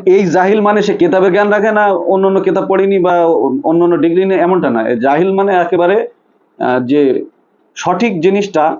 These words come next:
ঠিকভাবে কাজে লাগায় না, সে হলো জাহিল। সেটা আমরা ওই, আহ, উম্মি শব্দের মধ্যে আমরা পেয়ে যাবো ওটা, যে উম্মি মানে কি, ওখানে পেয়ে যাবো ইনশাল্লাহ। তো এখানে আমরা যদি আমরা দেখি,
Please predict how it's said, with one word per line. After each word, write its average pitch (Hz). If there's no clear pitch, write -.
ঠিকভাবে 170
কাজে 135
লাগায় 107
না, -
সে -
হলো 127
জাহিল। 104
সেটা 190
আমরা 175
ওই, 151
আহ, 117
উম্মি 196
শব্দের 180
মধ্যে 170
আমরা 165
পেয়ে 135
যাবো 107
ওটা, -
যে 123
উম্মি 143
মানে 139
কি, 190
ওখানে 139
পেয়ে 120
যাবো 107
ইনশাল্লাহ। -
তো -
এখানে 175
আমরা 156
যদি 143
আমরা 139
দেখি, 131